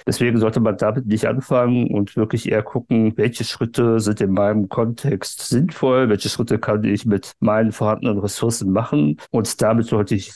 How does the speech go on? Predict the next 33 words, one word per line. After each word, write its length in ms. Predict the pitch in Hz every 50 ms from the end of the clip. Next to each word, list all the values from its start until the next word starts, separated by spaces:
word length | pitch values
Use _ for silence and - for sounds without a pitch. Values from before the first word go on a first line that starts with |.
| - -
loslegen. 840 | 110 110 139 170 - - 131 120 123 120 123 131 131 127 120 113 117
Was 160 | 123 113 -
man 320 | - 110 104 104 104 101 - -
nicht 200 | 127 131 - -
machen 220 | 117 117 117 117
sollte, 480 | 107 117 113 107 113 113 - 113 110 104
was 180 | 104 - - -
leider 340 | 107 104 107 107 104 - -
in 80 | -
der 100 | - -
Barrierefreiheit 680 | 101 117 104 98 107 104 113 113 - - 120 113 110 -
so 80 | -
ein 20 | 98
bisschen 220 | - - 131 110
verbreitet 500 | - 110 - - 110 107 117 117 110 -
ist, 200 | 113 110 - -
diese 380 | 110 95 104 104 95 92 92 - - _ -
Perfektion 720 | 139 127 - 131 117 - - - - 123 123 131 143 139 -
anzustreben. 1200 | 123 117 117 - - 110 - - - - 123 113 117 123 90 80 120 117 117 117 117 117 117 -
Wir 120 | 113 107
haben 100 | 110 120
natürlich 320 | 113 110 - 123 110 110
super 420 | - 117 113 - 139 123 120 113 104
Organisationen 840 | 107 107 113 104 104 101 107 104 - - - 113 113 120 117 110
wie 60 | 104
das 180 | 104 107 101 -
B-Maß 560 | - 110 110 120 117 110 107 107 113 113 -
oder 140 | 113 101 101
die 120 | 107 110
Aktion 260 | 104 101 - - 107 104
Mensch, 280 | 104 107 117 - -
die 120 | - 120 104
da 320 | 101 101 101 98 104 -